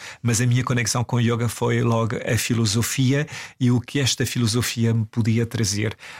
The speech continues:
ah, e como é que esta filosofia me podia, hum, hum, ajudar a desenvolver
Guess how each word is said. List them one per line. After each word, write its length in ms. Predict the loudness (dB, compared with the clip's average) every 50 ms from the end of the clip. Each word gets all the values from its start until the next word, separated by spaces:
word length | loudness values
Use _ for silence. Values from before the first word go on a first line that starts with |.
| -8 -4
ah, 260 | 0 2 2 2 2
e 120 | 0 -2 -2
como 200 | 0 0 0 0
é 20 | 2
que 100 | 0 -2
esta 160 | -2 -2 -2
filosofia 600 | -2 0 0 2 2 0 0 0 0 2 2 2
me 120 | 2 0 -2
podia, 460 | -2 -2 0 2 4 4 4 4 2 2 2 2 0 -2 -2 0 0 0 2 2
hum, 540 | 0 0 0 0 0 2 2 2 2 0 0 -2 -4 -10 -16 -20 -20 -20 -16 _ -2
hum, 880 | 0 0 2 2 2 2 0 0 -2 -2 -2 -4 -4 -6 -8 -10 -14 -16 -20 -10 _
ajudar 520 | -2 0 0 2 2 0 0 0 0 0 0
a 40 | -2
desenvolver 960 | -2 0 0 0 2 2 0 0 0 0 0 2 2 2 2 0 -2 -4